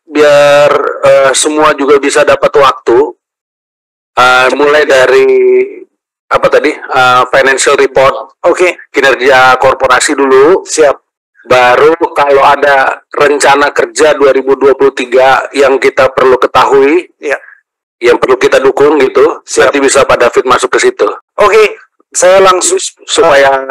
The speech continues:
Speaker 1: nanti bisa kita bandingkan antar
Speaker 2: Betul. Baik,
Speaker 1: antar
Speaker 2: Pak.
Speaker 1: Mm-mm.
Speaker 2: Baik, Pak, eh, pimpinan.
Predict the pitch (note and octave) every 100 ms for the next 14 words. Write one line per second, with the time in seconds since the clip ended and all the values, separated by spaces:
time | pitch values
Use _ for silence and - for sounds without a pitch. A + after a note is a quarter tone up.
0 | C#3 C#3+ D3+ D#3 D#3 C#3+ C#3 C3+ C3 C3+
1 | C3+ C3+ A#2+ B2 B2 A2+ G#2+ - - E3
2 | D#3+ C#3+ B2 - - E3+ F3 - C#3+ -
3 | _ A#2 G#2 - _ _ _ - D#3 D#3
4 | - D3 C#3+ C3+ - _ - D3+ D3 D3
5 | D3 D3 - D3 C#3+ C#3+ C#3 C#3+